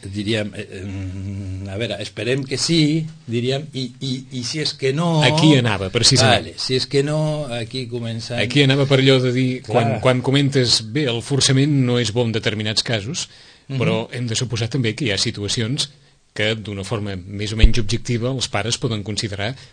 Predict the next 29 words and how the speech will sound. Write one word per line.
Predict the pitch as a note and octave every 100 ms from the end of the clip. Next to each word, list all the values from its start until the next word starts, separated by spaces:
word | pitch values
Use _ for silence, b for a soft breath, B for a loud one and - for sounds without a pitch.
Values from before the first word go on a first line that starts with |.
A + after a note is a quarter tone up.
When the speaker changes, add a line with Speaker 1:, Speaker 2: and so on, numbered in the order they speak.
| _
Speaker 2:
que | F#2
no | G2+
estan | - A2
sent | - A#2 C#3+
gens | B2 A#2+ C3+
bones. | A#2 G#2+ A2 E3+ - b b b b -
Speaker 1:
Sí, | - C#3
sí. | F2+
Speaker 2:
pels | G#2+ G2+
seus | A#2+
fills | - C3 E3+
i | C3
que | G2+
s'estan | A2 G#2+ A2
allargant | A2+ G#2+ A2 C3+
durant | A#2+ G#2
molt | G2+ G2+
de | A#2+
temps | C#3 E3+ F#3+ -
i | B2
que | - A2+
aleshores | G2+ F#2+ C#3+ E3+
cal | - A#2
fer | - B2
el-, | G#2 F#2+ F#2 -
alguna | A2+ G#2+ A2
Speaker 1:
Efectiva-, |
Speaker 2:
cosa | B2+ A#2+ B2+ F#3+ - -
Speaker 1:
efectivament. | G2+ F#2 F#2+ E2 D#2 D2+